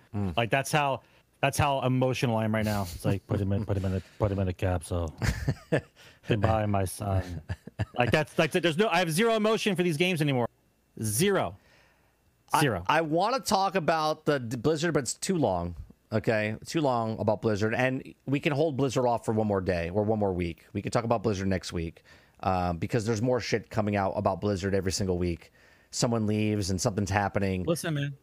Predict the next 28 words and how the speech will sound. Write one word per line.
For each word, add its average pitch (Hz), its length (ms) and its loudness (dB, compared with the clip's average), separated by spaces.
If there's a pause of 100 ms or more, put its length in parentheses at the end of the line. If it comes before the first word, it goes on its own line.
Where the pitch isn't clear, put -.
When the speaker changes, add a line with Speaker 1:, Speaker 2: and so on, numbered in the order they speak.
(220)
Speaker 1:
So - 120 -2
we'll 104 120 0
talk 139 180 4
about 202 120 2
that 101 120 4
next 95 200 2
Speaker 2:
Activision - 40 -8
Speaker 1:
week. 87 300 -4
Speaker 2:
Here's, 226 260 -2 (160)
here, 220 220 0
here's 208 260 -2
the - 80 -4
framing. 180 480 0
We'll 143 140 0
frame 196 320 0
it 151 80 -2
for 131 200 0
you. 113 80 0
Next 165 280 0
week, 180 120 0
we'll 165 120 -2
talk 165 240 0
about 110 180 0
it. 90 160 -6 (720)
Activision 190 960 0 (300)
wanted 156 840 0 (220)
the 117 160 2
brand. 104 680 -2